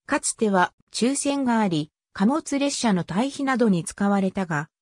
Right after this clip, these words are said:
現在は廃止されている。二千二十一年度から二千二十四年度にかけて、駅舎は改築される予定で、駅の北側にも、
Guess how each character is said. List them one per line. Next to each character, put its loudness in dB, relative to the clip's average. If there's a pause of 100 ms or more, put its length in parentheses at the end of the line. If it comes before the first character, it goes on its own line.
(120)
現 0
在 0
は 0
廃 -2
止 -8
さ -6
れ -4
て -2
い 0
る。 -6 (640)
二 2
千 0
二 -2
十 0
一 0
年 0
度 0
か -2
ら 0
二 0
千 2
二 2
十 2
四 2
年 2
度 2
に 0
か -4
け -4
て、 -4 (180)
駅 0
舎 -2
は 2
改 -4
築 -10
さ -2
れ 0
る 0
予 2
定 0
で、 2 (220)
駅 0
の 0
北 -4
側 2
に 2
も、 2